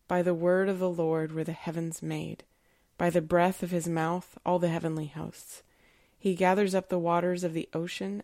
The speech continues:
as in a water skin, and stores up the depths of the sea. Let all the earth fear the Lord. Let all who dwell in the world stand in awe of him.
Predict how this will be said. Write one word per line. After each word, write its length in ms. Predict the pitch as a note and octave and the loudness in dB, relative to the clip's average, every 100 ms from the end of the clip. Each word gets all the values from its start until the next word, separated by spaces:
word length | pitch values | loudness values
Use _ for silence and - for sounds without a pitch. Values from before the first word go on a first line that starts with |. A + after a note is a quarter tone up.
| - | -6
as 140 | E3+ | -2
in 80 | E3+ | 0
a 80 | D#3+ | 0
water 300 | D3+ E3 E3 | 0 -2 -2
skin, 500 | - - D#3 - D#3+ _ _ _ _ - | -6 -8 -6 -8 -12 _ _ _ _ -4
and 200 | F#3 E3+ | -2 -2
stores 460 | - F#3+ G3+ F#3+ | -2 2 2 2
up 220 | E3+ - | 0 0
the 80 | - | -4
depths 460 | E3+ D#3+ - - - | 0 0 0 -6 -6
of 160 | - E3 | -4 -4
the 80 | D#3+ | -4
sea. 420 | - F3 E3 D#3 _ _ _ _ _ _ | -2 -2 -2 -6 _ _ _ _ _ _
Let 160 | F3 F3 - | -2 -2 2
all 260 | E3+ F3+ | 4 4
the 180 | F3 D#3+ | 4 2
earth 240 | D#3 D#3 | -2 -4
fear 440 | - - F3 E3+ E3+ | -8 -8 -2 0 0
the 140 | E3 | -2
Lord. 360 | - - - - _ _ _ _ _ | -6 -8 -10 -14 _ _ _ _ _
Let 160 | F3+ - F3 | -4 -2 2
all 240 | F#3 G3 | 2 2
who 160 | G3 F3 | 0 -4
dwell 400 | E3+ F3 F3+ - | 0 2 2 2
in 140 | F3+ | 0
the 60 | E3+ | -2
world 460 | D#3+ D#3+ E3 E3+ | -2 0 -2 -4
stand 320 | - - F3+ | -6 -4 -2
in 140 | E3+ D#3+ - | -2 -4 -2
awe 240 | E3 E3+ | 0 0
of 100 | E3 | -2
him. 380 | E3 D#3 D#3+ | -6 -8 -8